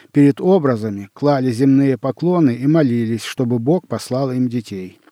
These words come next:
Конец цитаты. «После смерти мужа Ольга в течение полугода жила как монашенка, выходила из дома только в церковь или на могилу мужа, после чего сошлась с квартирующим у неё ветеринаром, разведшимся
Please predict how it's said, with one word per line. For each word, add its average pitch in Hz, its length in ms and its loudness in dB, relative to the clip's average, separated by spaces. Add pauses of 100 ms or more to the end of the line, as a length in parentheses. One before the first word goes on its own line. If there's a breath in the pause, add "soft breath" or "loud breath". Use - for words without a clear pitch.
(160)
Конец 143 340 0
цитаты. 107 460 -12 (480 soft breath)
«После 156 280 2
смерти 175 400 2
мужа 165 360 2
Ольга 151 400 2
в - 80 -10
течение 135 460 0
полугода 143 640 0
жила 139 380 0
как - 220 -6
монашенка, 110 800 -2
выходила 139 580 0
из 131 140 0
дома 127 480 2 (340 loud breath)
только 165 300 2
в 143 60 -4
церковь 123 800 -4
или 139 200 2
на 139 140 4
могилу 147 420 4
мужа, 117 480 0 (340 loud breath)
после 143 300 0 (160)
чего 165 380 4
сошлась 143 680 -2
с - 100 -16
квартирующим 139 840 2
у 123 60 0
неё 139 240 2
ветеринаром, 120 800 -2 (420 loud breath)
разведшимся 135 1160 2